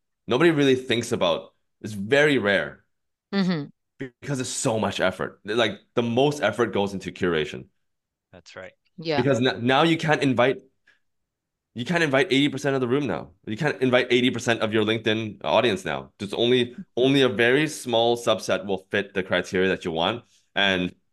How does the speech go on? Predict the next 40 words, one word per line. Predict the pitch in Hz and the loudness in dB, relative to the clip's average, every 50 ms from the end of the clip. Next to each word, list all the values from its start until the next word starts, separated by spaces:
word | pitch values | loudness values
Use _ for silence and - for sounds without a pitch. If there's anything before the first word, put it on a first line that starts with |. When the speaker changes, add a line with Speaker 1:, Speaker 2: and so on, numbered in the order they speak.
| _ | _
Speaker 1:
curation | - 156 151 143 127 120 123 127 - 156 160 143 | -2 0 4 6 6 6 6 4 0 -2 -2 -2
means | 113 110 107 110 113 110 | -2 0 0 0 -2 0
that | 107 107 92 92 | 0 -2 -2 0
you | 92 107 104 - - - | -2 -6 -6 -8 -6 -2
hold | 120 127 143 139 127 104 | 2 2 2 0 2 0
this, | 117 113 113 - - - _ _ _ _ _ _ _ | 0 0 0 -4 -14 -18 _ _ _ _ _ _ _
this, | 110 107 104 - - _ _ _ _ _ | -2 -2 -2 -6 -14 _ _ _ _ _
this | 107 98 101 - | -2 -2 -2 -6
kind | - - 113 107 107 | -4 -2 0 0 0
of | 101 95 - _ _ _ _ _ _ _ _ _ _ _ | 0 -2 -6 _ _ _ _ _ _ _ _ _ _ _
rule | 101 95 98 107 123 135 135 117 101 98 101 101 101 101 _ _ _ _ _ _ _ _ _ | -10 -8 -2 0 4 4 6 6 6 4 2 0 -2 -10 _ _ _ _ _ _ _ _ _
above | 101 95 - 101 101 104 - | -6 0 2 2 2 2 2
all | - 98 98 98 92 | 2 4 4 6 4
else. | 87 80 73 73 - - - _ _ _ _ _ _ _ _ | 4 2 0 -2 -8 -16 -20 _ _ _ _ _ _ _ _
Like, | 92 95 92 95 | -4 -4 -2 -2
you | 110 | 0
don't | 110 131 135 | 2 2 0
Speaker 2:
Yeah. | 135 131 | 2 0
Speaker 1:
think | 139 120 - | -2 -4 0
about | 104 113 110 101 | 0 0 2 2
money. | 104 104 104 98 85 73 69 - _ _ _ _ _ | 0 0 0 0 -2 -4 -8 -12 _ _ _ _ _
You | 98 110 | -2 0
don't | 127 131 131 131 | 2 0 2 0
think | 127 123 123 | -2 0 0
about | 127 95 110 107 87 | 0 2 2 2 2
the | 82 95 | 0 -4
Speaker 2:
Mm. | - | -2
Speaker 1:
size | - 101 104 104 | 0 -2 0 0
of | 110 98 | 0 0
the | 95 92 | 0 0
room. | 95 95 85 76 - | 0 -2 -2 0 0
All | 92 110 117 | 2 4 4
you're | 131 135 131 | 4 2 2
thinking | 131 127 101 117 117 | 0 -6 -4 -4 -2
about | 107 104 104 92 92 | 0 0 0 0 -2
is | 90 - | -6 -8
people | - 113 101 104 101 101 | -10 -12 -8 -6 -4 -4
in | 95 | -4
the | 92 85 | -4 -4
room. | 80 85 90 107 131 135 | -2 -2 -2 -2 -4 -8